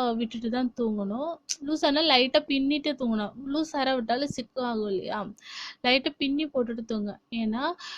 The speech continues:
நான் ரொம்ப இறுக்கமா டைட்டா இருந்துச்சுனாக்கா, மயிர்கால்களால சரியாவும் சுவாசிக்க முடியாம போயிரும். அதனால இந்த மயிர்கால்களோட ஆரோக்கியமும் முடியோட ஆரோக்கியமும் அழியும். அதனால ராத்திரி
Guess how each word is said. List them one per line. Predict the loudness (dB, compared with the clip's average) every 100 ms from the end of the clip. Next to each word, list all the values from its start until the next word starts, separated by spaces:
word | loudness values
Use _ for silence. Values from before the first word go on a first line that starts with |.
| -16 -6
நான் | 0 2
ரொம்ப | 4 4 6 6
இறுக்கமா | 4 2 0 0 2 4
டைட்டா | 4 4 2 2 4
இருந்துச்சுனாக்கா, | 4 2 0 0 -4 -2 0 2
மயிர்கால்களால | 4 6 4 2 2 2 4 2 2 2
சரியாவும் | 2 0 2 2 2 -2
சுவாசிக்க | 0 2 2 0 -2 0
முடியாம | 2 2 2 0 -4
போயிரும். | -4 -2 -2 -2 -4 -6 -12 -16 -16 -10
அதனால | -2 2 4 4 6
இந்த | 6 6 6 6 6
மயிர்கால்களோட | 4 4 4 6 6 4 6 4
ஆரோக்கியமும் | 4 4 4 4 2 2 4 2
முடியோட | 2 0 2 4
ஆரோக்கியமும் | 4 4 2 0 -2 0 0
அழியும். | 0 -2 -6 _ _ -20 -20 -10
அதனால | -2 0 0 2 4 4
ராத்திரி | 6 4 2 -4